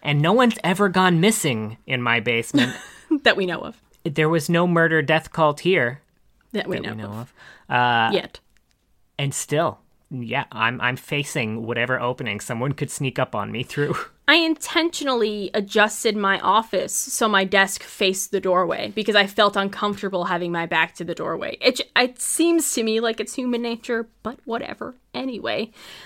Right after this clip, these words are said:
Speaker 2: uh, they have walkie-talkies. Uh, Molly has one as well. She says that she's there at the entrance and needs someone to go get her, so David leaves to go, uh, upstairs.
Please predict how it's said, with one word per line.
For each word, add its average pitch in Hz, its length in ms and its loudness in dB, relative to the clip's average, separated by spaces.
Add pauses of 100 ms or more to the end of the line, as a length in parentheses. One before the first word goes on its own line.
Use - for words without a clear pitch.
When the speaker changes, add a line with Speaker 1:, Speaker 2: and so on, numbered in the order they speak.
(140)
Speaker 2:
uh, 202 240 8
they 302 120 6
have 494 180 4
walkie-talkies. 214 1040 0
Uh, 175 280 2
Molly 202 360 4
has 202 240 2
one 196 120 2
as 180 140 0
well. 180 380 2 (200)
She - 220 -2
says 226 320 4
that 180 200 2
she's 196 340 -4
there 202 340 8
at 190 160 6
the 165 160 -2
entrance 175 640 -4
and 180 180 -2
needs 180 180 -2
someone 175 300 -4
to 175 60 -4
go 165 180 -4
get 254 240 -2
her, 233 300 2
so 214 260 -2
David 240 420 -2
leaves 208 440 -6
to 202 100 -2
go, 175 560 -2 (140)
uh, 165 160 2
upstairs. 220 640 -4